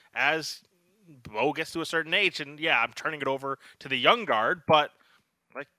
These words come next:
Suzuki looks pretty impressive despite being significantly younger than Bo. And there's gonna be a, a, a slew of guys that start doing this that, you know, are equal to and are younger. And at that stage, if you're equal to,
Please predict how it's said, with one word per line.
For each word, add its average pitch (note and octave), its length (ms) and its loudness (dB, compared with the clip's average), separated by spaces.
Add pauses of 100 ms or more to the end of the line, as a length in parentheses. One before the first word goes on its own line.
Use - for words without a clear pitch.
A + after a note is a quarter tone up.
Suzuki F#3 520 -2
looks D3+ 440 2
pretty G#3+ 340 0
impressive G3 640 0 (280)
despite D#3 420 -2
being E3 340 -4 (120)
significantly D#3 720 -4
younger E3 280 -2
than A#2+ 180 -4
Bo. G2 220 -6 (240)
And C3 140 -4
there's D#3 160 -4
gonna F3+ 180 -2
be F3 140 -4
a, E3 100 -2
a, B2+ 280 0 (380)
a C3 120 -4
slew F#3+ 400 -2
of D3+ 100 0
guys F3+ 360 4
that D#3 100 -8
start D#3+ 280 -2
doing F#3+ 240 -2
this C3 180 -6
that, C3+ 260 -2 (420)
you C#3+ 80 -4
know, D#3 200 -4
are C#3+ 200 -2
equal A3+ 460 -2
to A#3 400 -6 (380)
and D#3+ 180 0
are D#3 100 4
younger. D3 420 0
And B2+ 80 0
at C3+ 120 0
that D#3+ 180 2
stage, F#3 320 -2
if B2 80 -6
you're C3+ 140 -4
equal F3 340 -6
to, C3 320 -6